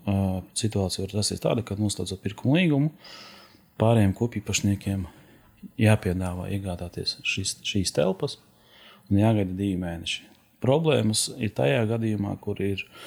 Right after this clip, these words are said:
vairums īpašumu un, ja šie īpašnieki nedzīvo uz vietas, dzīvo citās valstīs vai, vai trešais pat valstīs, ja, tad viņiem jāsūta ir šie te paziņojumi par piedāvājumu. Tas sarežģīja, protams,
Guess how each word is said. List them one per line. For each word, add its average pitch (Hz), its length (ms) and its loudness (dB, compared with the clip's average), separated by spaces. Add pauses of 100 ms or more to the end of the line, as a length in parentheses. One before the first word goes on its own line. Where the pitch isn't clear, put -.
(220)
vairums 131 420 4
īpašumu 107 720 0
un, 107 400 0 (340)
ja 104 540 0 (440)
šie 113 280 2
īpašnieki 101 420 -2
nedzīvo 95 340 0
uz 98 120 -4
vietas, 131 460 0 (400)
dzīvo 95 460 -2
citās 101 460 -2
valstīs 95 580 -6
vai, 95 360 -10 (1080)
vai 95 140 2
trešais 113 400 0
pat - 200 -8
valstīs, - 440 -2
ja, 101 140 -4
tad 98 160 -10
viņiem 92 320 -2
jāsūta 95 480 -4
ir 90 200 -10
šie 95 220 -6
te - 140 -14
paziņojumi 98 800 -2 (520)
par - 140 -8
piedāvājumu. 85 800 -4
Tas 101 240 0
sarežģīja, 95 480 0
protams, - 340 -8